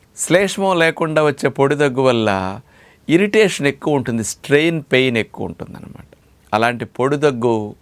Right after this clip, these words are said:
పిల్లల నుంచి పెద్దల వరకు అనేక సందర్భాల్లో అప్పుడప్పుడు వచ్చి ఇబ్బంది పెడుతుంటుంది కదా. ఆ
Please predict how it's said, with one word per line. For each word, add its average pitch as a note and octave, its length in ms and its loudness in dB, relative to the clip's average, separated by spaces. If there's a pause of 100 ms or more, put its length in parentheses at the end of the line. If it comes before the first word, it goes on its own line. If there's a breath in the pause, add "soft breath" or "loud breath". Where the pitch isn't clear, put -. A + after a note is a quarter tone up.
(600 soft breath)
పిల్లల D#3 300 2
నుంచి C#3+ 300 -2
పెద్దల G#2+ 380 0
వరకు F#2+ 480 -4 (260)
అనేక F3 320 2
సందర్భాల్లో A#2+ 840 0 (520 loud breath)
అప్పుడప్పుడు C#3 420 0
వచ్చి B2+ 280 0
ఇబ్బంది B2 320 -2
పెడుతుంటుంది G2 680 -4
కదా. G2+ 260 -10 (160)
ఆ F#2 100 -2